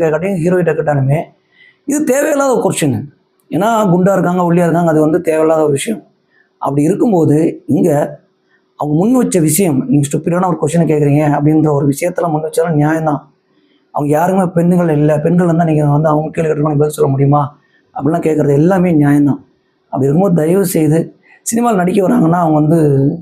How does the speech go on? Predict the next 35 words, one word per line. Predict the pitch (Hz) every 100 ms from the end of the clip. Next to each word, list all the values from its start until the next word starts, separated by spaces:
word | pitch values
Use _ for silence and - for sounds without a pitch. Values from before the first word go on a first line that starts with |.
| - _ _ _ _ -
ஏதோ | 160
ஒண்ணு | 247 226
நினைச்சிட்டு | 202 220 190
நீங்க | 170
என்ன | 165
வேணா | 175 170
பேசிடலாமா | 151 160 139 143 151 135 -
அப்படின்ற | 147 147 147
ஒரு | 113
கொஸ்டினை | 135 135 170 139
முன்வைக்க | 147 156 151
வேண்டியது | 135 131
இருக்கு. | 123 - - _ _ _ _ _ _
ப்ரொமோஷன் | 147 170 175 175 165 165 -
இல்லாத | 156 175 170 -
சமயத்துல | 147 147 190
இது | 165 147
கண்டிக்கக்கூடிய | 220 180 175 - 185 190 156
ஒரு | 135
விஷயம் | 127 165
அப்படின்றத | 139 135 139 160
நாங்க | 151 123
பதிவு | 143 151 143
பண்றேன். | 131 143 - _ _ - - _ -
ஏன்னா | 147 170 180
சினிமாவில் | 170 180 175
நடிக்க | 151 175 180
வரும்போது | 160 147 143 113 - - _ _ _ 165
எப்படி | 175 285 285 330 - - -
ஒரு | 170 156
டெக்னீஷியனா | 180 202 196 196 190 147 - -
மியூசிக் | 160 165
டைரக்டர்லேருந்து, | 156 151 156 175 160
டைரக்டர்லேருந்து | 160 160 147 143 139 180 302 - - _ _ _
பார்த்தீங்கன்னா | - 160 170